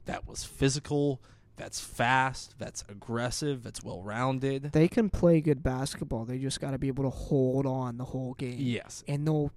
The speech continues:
Speaker 2: beat some teams.
Speaker 1: And, and, and, and that's exactly what I think we talked about last time. What was most impressive about the Williamsport win is that was a four-quarter effort there.
Speaker 2: Oh, yeah.
Speaker 1: That was a four-quarter effort against a good Williamsport team.
Speaker 2: Yeah, we really only had, like, a two, two-and-a-half quarter eff-, full effort out of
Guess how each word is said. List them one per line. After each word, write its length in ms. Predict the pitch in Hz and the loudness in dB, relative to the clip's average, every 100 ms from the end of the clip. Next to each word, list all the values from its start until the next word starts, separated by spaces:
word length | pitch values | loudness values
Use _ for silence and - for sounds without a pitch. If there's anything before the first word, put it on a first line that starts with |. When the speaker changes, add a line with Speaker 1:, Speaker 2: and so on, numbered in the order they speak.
| - | -10
Speaker 2:
beat 280 | 151 175 | -10 -8
some 220 | - 131 117 | -8 -8 -10
teams. 540 | - 143 151 98 - 139 | -8 -4 -4 -6 -12 -6
Speaker 1:
And, 160 | 147 151 | -4 -2
and, 120 | 147 | -2
and, 280 | 151 151 151 | -4 -4 -6
and 140 | 143 156 | -2 -2
that's 180 | 196 | -2
exactly 320 | 139 160 131 127 | -2 0 0 0
what 120 | 117 | -2
I 20 | |
think 240 | - 139 - - | -2 -4 -4 -6
we 120 | 123 | -4
talked 220 | - 127 | 0 -2
about 160 | - 101 | -2 -6
last 200 | 127 175 | -6 -6
time. 120 | 113 | -6
What 140 | 185 - | -6 -8
was 140 | 110 | -4
most 260 | 120 135 - | 0 0 -2
impressive 400 | 113 120 123 110 | -4 -4 -4 -6
about 240 | 110 110 | -6 -6
the 80 | 110 | -4
Williamsport 600 | 107 170 139 - 113 - | 2 2 0 -4 -8 -8
win 220 | 98 101 - - - _ - | -18 -20 -20 -20 -20 _ -16
is 200 | 101 110 | -8 -2
that 180 | 175 | -2
was 140 | 127 98 | -2 -6
a 120 | - | -8
four-quarter 760 | - - 170 170 - 143 120 98 | -18 0 4 4 4 2 2 -2
effort 260 | - - - | -6 -14 -14
there. 260 | 73 - - - | -18 -18 -10 4
Speaker 2:
Oh, 280 | 160 135 127 | 6 6 2
yeah. 220 | 139 135 | 0 2
Speaker 1:
That 160 | 127 147 | 2 2
was 120 | 139 | 0
a 80 | - | -2
four-quarter 760 | - - 175 180 - 165 131 117 | -10 -6 0 0 2 2 2 0
effort 280 | 107 - - | -2 -8 -10
against 380 | 107 117 107 - | -6 -6 -4 -6
a 40 | |
good 300 | 104 - 123 | -4 0 0
Williamsport 500 | 110 107 - - - | 0 -6 -6 -8 -4
team. 80 | 147 | 0
Speaker 2:
Yeah, 120 | 139 | 0
we 160 | 123 139 | 0 2
really 240 | 160 175 | 2 2
only 180 | 170 156 | 2 0
had, 200 | 151 143 | 0 -2
like, 160 | 135 135 | -4 -6
a 80 | 123 | -8
two, 420 | - 160 147 135 | -2 0 2 2
two-and-a-half 540 | - 156 135 127 120 | 0 -2 -2 -4 -8
quarter 260 | - 131 123 | -6 -4 -4
eff-, 120 | 123 120 | -6 -10
full 460 | - - 127 123 | -10 -4 -2 -2
effort 380 | 123 - - 82 | -4 -8 -10 -10
out 120 | - 190 | -10 -10
of 240 | 202 - | -10 -14